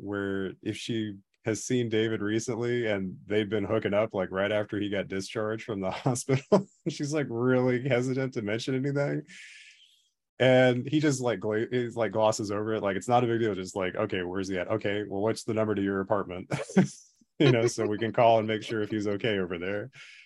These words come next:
You know, that just, I don't know. I just really appreciated how very calm and straightforward he was in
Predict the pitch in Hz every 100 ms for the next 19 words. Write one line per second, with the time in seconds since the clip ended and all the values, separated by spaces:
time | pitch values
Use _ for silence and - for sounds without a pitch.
0 | _ - 98 98 95 110 113 - 117 110
1 | 104 - - _ _ _ _ _ - 151
2 | 139 107 98 - 123 127 147 127 120 131
3 | 123 117 123 117 117 104 92 90 107 98
4 | 92 104 110 101 - - 107 123 139 151
5 | 160 165 - 98 95 - 95 82 - 101
6 | 117 127 131 127 123 123 131 135 90